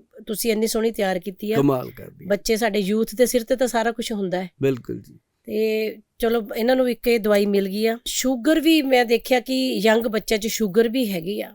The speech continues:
Speaker 2: ਹੂੰ।
Speaker 1: ਤੇ ਜਿਵੇਂ ਹੁਣ ਕਈ ਛੋਟੀ ਉਮਰਾਂ ਦੇ ਬੱਚੇ ਹੁੰਦੇ ਨੇ, ਉਹਨਾਂ ਨੂੰ, ਕਈਆਂ ਨੂੰ ਤਾਂ ਬਚਪਨ ਤੋਂ ਜਦੋਂ ਜਨਮ ਹੁੰਦਾ ਉਦੋਂ ਹੀ ਸ਼ੂਗਰ ਹੁੰਦੀ ਆ।
Speaker 2: ਹੁੰਦੀ ਹੈ।
Speaker 1: ਤੇ ਕਈਆਂ ਨੂੰ ਵੱਡੇ ਹੋ ਕੇ ਹੋ ਜਾਂਦੀ ਆ।
Speaker 2: ਹੂੰ।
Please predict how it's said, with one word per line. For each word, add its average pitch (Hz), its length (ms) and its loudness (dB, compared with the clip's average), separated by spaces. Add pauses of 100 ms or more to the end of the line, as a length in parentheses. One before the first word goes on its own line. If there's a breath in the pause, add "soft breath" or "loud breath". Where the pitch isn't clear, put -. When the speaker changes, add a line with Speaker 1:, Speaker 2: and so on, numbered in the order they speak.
Speaker 2:
ਹੂੰ। 127 360 -2 (320)
Speaker 1:
ਤੇ 214 520 -2
ਜਿਵੇਂ 233 260 2
ਹੁਣ 254 180 4
ਕਈ 254 320 0
ਛੋਟੀ 240 300 0
ਉਮਰਾਂ 247 260 4
ਦੇ 233 80 4
ਬੱਚੇ 220 280 -2
ਹੁੰਦੇ 175 260 0
ਨੇ, 185 180 -4 (460)
ਉਹਨਾਂ 254 200 4
ਨੂੰ, 262 100 -2
ਕਈਆਂ 285 220 6
ਨੂੰ 302 100 0
ਤਾਂ 294 80 4
ਬਚਪਨ 240 400 2
ਤੋਂ 277 160 0
ਜਦੋਂ 269 220 2
ਜਨਮ 208 360 4
ਹੁੰਦਾ 254 220 4
ਉਦੋਂ 233 220 2
ਹੀ 247 40 0
ਸ਼ੂਗਰ 233 300 -2
ਹੁੰਦੀ 240 280 -2
ਆ। 233 100 -2 (140)
Speaker 2:
ਹੁੰਦੀ 120 300 -2
ਹੈ। 120 60 -8
Speaker 1:
ਤੇ 226 120 2
ਕਈਆਂ 254 320 4
ਨੂੰ 269 180 4
ਵੱਡੇ 202 280 4
ਹੋ 233 140 2
ਕੇ 254 140 2
ਹੋ 233 140 4
ਜਾਂਦੀ 226 380 0
ਆ। 226 80 -2
Speaker 2:
ਹੂੰ। - 520 -14